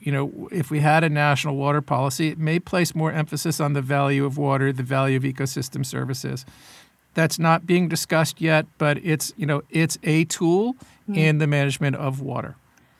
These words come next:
Speaker 2: Right. And it's like, maybe we might need to pay a little bit more for water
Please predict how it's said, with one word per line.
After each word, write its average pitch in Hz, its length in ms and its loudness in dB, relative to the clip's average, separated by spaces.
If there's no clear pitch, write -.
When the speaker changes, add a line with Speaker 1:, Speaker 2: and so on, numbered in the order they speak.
Speaker 2:
Right. 180 420 -2
And 185 160 -4
it's 180 220 -6
like, 170 180 -4
maybe 180 400 -2
we 170 300 -6
might 180 240 -4
need 294 140 0
to - 80 -8
pay 175 160 -2
a 165 80 -2
little 165 160 -6
bit 165 180 -4
more 165 240 -6
for 170 180 -8
water 160 480 -4